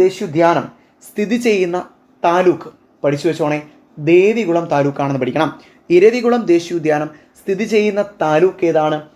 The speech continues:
ഇവിടെ ദേവികുളം താലൂക്ക്. ഒന്നുകൂടി ഉറപ്പിച്ചേ, ഇരവികുളം ദേശീയോദ്യാനം സ്ഥിതി ചെയ്യുന്ന താലൂക്ക്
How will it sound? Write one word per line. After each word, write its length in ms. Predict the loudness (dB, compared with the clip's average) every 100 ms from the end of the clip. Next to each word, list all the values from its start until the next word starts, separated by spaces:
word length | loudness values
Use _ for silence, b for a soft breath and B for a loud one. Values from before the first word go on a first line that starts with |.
| _
ഇവിടെ 160 | -4 -2 0
ദേവികുളം 460 | 0 2 2 2 0 0
താലൂക്ക്. 320 | 0 -2 -10 -10
ഒന്നുകൂടി 400 | -6 -2 0 2 2
ഉറപ്പിച്ചേ, 340 | 0 -4 -6 -6 B B 0
ഇരവികുളം 500 | 4 4 2 -2 0 0
ദേശീയോദ്യാനം 540 | -2 -4 -4 -4 -4 -8
സ്ഥിതി 240 | -10 -8 -4
ചെയ്യുന്ന 260 | -4 -4 -6 B B _
താലൂക്ക് 500 | 2 2 2 0 0